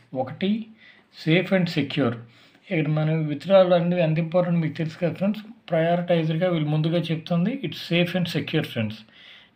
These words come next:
Next, it accepts major credit and debit cards. Maximum అన్ని రకాల credits and debit కార్డ్స్‌ని ఇది యాక్సెప్ట్ చేస్తుంది friends. wireless connectivity అంటే ఇది, దీనికి Bluetooth connectivity వస్తుంది. Fast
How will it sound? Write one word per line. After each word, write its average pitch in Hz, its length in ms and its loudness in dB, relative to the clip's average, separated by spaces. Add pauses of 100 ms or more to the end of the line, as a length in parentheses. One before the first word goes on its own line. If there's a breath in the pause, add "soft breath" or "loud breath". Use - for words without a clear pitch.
(240)
Next, - 200 -2 (400)
it 143 200 4
accepts 214 340 -2 (100)
major 156 280 2 (100)
credit 156 400 2
and 151 140 2
debit 139 340 4
cards. 120 240 2 (640 loud breath)
Maximum 160 380 4 (180)
అన్ని 170 220 6
రకాల 175 200 6 (100)
credits 170 280 -2
and 175 140 0
debit 156 260 -2
కార్డ్స్‌ని 180 360 4
ఇది 170 120 6
యాక్సెప్ట్ - 320 -4
చేస్తుంది 120 340 -2
friends. 113 240 -4 (640 loud breath)
wireless 180 400 6
connectivity 143 520 2
అంటే 143 180 -2
ఇది, 165 180 0
దీనికి 151 240 2
Bluetooth 165 380 0
connectivity 151 500 0
వస్తుంది. 147 360 -2 (520 loud breath)
Fast 170 300 6